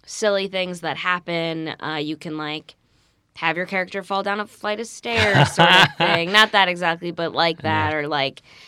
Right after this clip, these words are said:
Speaker 1: you know, like, kind of the, like, when you're watching one of those movies being like, "Why, like, why is this person doing this? Like, get them out of there."
Speaker 2: Is it, "Well, I just stepped out into traffic." Oh, because then the significant other can come see them in the hospital. You're putting up some sort of obstacle or whatever.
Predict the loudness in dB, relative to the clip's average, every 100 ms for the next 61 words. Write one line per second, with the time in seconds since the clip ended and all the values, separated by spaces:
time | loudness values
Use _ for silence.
0 | _ 0 4 4 4 2 0 0 -2 0
1 | -2 -2 -2 -4 -4 -4 0 -2 -2 -6
2 | -4 -4 -4 -6 -4 -6 -6 -6 -4 -4
3 | -4 -6 -12 _ _ _ _ _ -8 -6
4 | -6 -8 -8 -6 -4 -6 -8 -14 -12 -10
5 | -8 -6 -6 -6 -8 -10 -12 -10 -12 -10
6 | -10 -10 -10 -12 -14 -18 _ -12 -8 -8
7 | -8 -6 -6 -8 -10 -8 -6 -6 -6 -4
8 | -4 -6 -10 -8 -8 -6 -6 -6 -8 -8
9 | -10 -10 -12 -12 -14 -12 -12 -12 -14 -12
10 | -12 -12 -12 -12 -12 -8 -8 -8 -12 -12
11 | -12 -14 -20 -20 -14 -14 -10 -10 -10 -12
12 | -14 -12 -12 -10 -12 -14 -16 -14 -12 -12
13 | -14